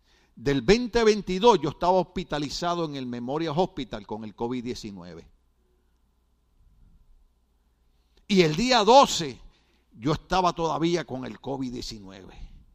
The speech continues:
Y el día trece yo estaba con el covid diecinueve. Pero entró el veintitrés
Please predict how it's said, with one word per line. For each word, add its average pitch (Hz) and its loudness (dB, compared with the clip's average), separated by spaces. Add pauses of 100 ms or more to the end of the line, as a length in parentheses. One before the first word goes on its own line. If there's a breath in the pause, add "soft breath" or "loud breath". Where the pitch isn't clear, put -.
(400 soft breath)
Y 180 4
el 170 4
día 240 4
trece 226 4
yo 147 -2
estaba 165 -2
con 143 -8
el 127 -10
covid 143 -6
diecinueve. 104 -14 (800 soft breath)
Pero 208 10
entró 202 6
el 247 4
veintitrés 247 2